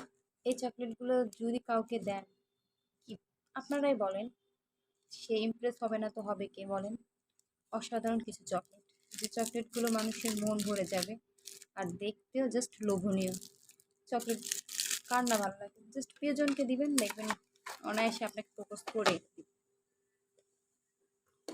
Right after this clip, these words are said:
যাই হোক, আরেকটা চকলেট দেখাবো আপনাদের, just এটা।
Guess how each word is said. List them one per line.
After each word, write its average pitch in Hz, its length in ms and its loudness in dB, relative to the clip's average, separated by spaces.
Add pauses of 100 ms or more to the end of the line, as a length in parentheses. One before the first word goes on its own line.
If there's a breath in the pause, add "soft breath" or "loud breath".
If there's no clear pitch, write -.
(160)
যাই 220 160 -8
হোক, 240 120 -14 (2250)
আরেকটা 254 320 -6
চকলেট 202 320 -6
দেখাবো 190 340 -2
আপনাদের, 208 400 -6 (480)
just 208 220 -10
এটা। 185 140 -16